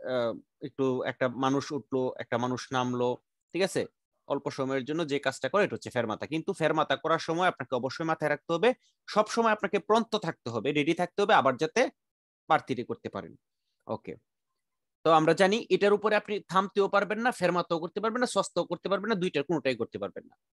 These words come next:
তো একটা গুরুত্বপূর্ণ কুইজ আছে এরকম, l'attraversamento pedonale, মানে এই জেব্রা ক্রসিংটা, è una parte della carreggiata, কারেজ্জাতার একটা অংশ, vietata al transito dei veicoli, যেটার মধ্যে দিয়ে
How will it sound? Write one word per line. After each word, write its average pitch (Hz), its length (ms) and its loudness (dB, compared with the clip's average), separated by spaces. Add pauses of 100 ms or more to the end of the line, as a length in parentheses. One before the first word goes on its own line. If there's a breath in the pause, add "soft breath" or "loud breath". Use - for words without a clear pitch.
(600)
তো 180 120 2
একটা 180 200 -2
গুরুত্বপূর্ণ 214 380 0 (100)
কুইজ 196 240 0
আছে - 160 -2
এরকম, 127 260 0 (520)
l'attraversamento 175 920 4
pedonale, 117 440 2 (140)
মানে 127 180 0
এই 131 120 2
জেব্রা 123 280 4
ক্রসিংটা, 117 440 -2 (240)
è - 20 8 (140)
una 208 220 4
parte 175 280 4
della 139 220 4
carreggiata, 110 380 0
কারেজ্জাতার 139 420 -2
একটা 175 180 0
অংশ, - 160 -2 (680)
vietata 175 800 8 (240)
al 185 80 4 (120)
transito 240 440 -2 (100)
dei 175 160 2
veicoli, 107 360 -4 (480 soft breath)
যেটার 233 280 6
মধ্যে 202 220 2
দিয়ে 226 100 4